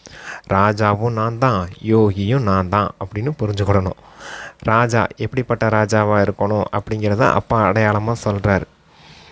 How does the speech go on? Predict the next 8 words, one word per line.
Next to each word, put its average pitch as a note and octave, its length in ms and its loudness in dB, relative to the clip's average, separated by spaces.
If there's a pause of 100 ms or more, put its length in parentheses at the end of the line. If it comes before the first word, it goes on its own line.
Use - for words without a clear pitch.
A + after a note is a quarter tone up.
(360)
ம், A#2 320 -2 (440)
நீங்க C3+ 680 4 (800)
சுயராஜ்யம் A#2+ 760 2 (140)
அப்படிங்கிற A#2+ 720 0 (220)
நினைவின் C#3 560 0
திலகம் A#2+ 400 0
வச்சுக்கோங்க. G#2 720 0 (1600)
ஆ, A#2 200 2